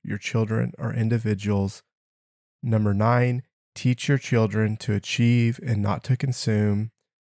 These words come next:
Number ten, tell your children there are things more valuable than money. Thought overall these were some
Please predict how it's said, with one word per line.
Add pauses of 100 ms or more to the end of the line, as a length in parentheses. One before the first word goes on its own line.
Number
ten, (600)
tell
your
children
there
are
things
more
valuable
than
money. (460)
Thought
overall
these
were
some